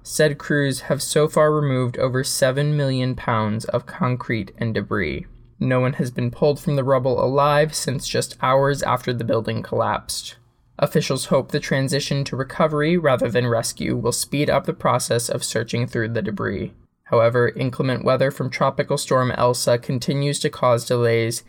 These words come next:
and temporary pauses in the search. Spectators will not be allowed in any Olympics venues in Tokyo after the city was placed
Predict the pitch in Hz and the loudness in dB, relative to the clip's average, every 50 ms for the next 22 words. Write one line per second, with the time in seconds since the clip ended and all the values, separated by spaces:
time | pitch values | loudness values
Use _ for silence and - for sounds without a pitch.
0 | - _ _ - - 143 147 - 156 123 123 123 120 120 120 117 117 117 - - | -20 _ _ -6 -4 -4 -2 0 -2 -2 0 0 2 4 4 4 2 0 -2 0
1 | 107 110 107 - 196 95 - - - - - 101 104 - - - - - 107 92 | 0 0 0 0 -2 -4 -4 -6 -6 -6 -4 -4 -4 -4 -4 -4 -2 -2 0 0
2 | 71 - - - - - - - _ _ _ _ _ _ _ _ _ _ _ _ | -2 -4 -6 -12 -14 -14 -16 -18 _ _ _ _ _ _ _ _ _ _ _ _
3 | _ _ _ - - - - 180 175 - - 196 180 165 165 160 - 151 143 139 | _ _ _ -12 -6 -2 0 0 0 2 2 2 4 4 2 0 0 0 2 2
4 | 131 127 127 127 - 107 104 127 127 120 117 117 113 107 107 98 98 92 - 110 | 2 2 2 2 2 0 -2 0 2 2 2 2 2 0 0 0 0 -2 -2 -2
5 | 120 113 - 131 139 151 156 151 143 151 143 135 127 123 127 123 120 - - - | -2 -2 0 0 0 0 0 2 2 2 2 0 0 0 -2 -2 -4 -4 -4 -2
6 | 117 110 113 110 117 117 113 110 110 - - - - 120 117 - - - 110 104 | 0 0 0 0 -2 -2 -2 -2 -4 -6 -8 -6 -4 -2 -2 -2 0 0 0 0
7 | 113 - - 107 107 104 101 - - 120 123 - - 156 139 151 156 - - 143 | 0 -2 0 0 2 2 2 2 0 0 0 -2 -2 -2 -2 0 -2 -2 -2 -2
8 | 131 123 113 117 - - - - 123 123 131 - - | -2 0 -2 -2 -4 -4 -2 0 0 0 0 -2 -4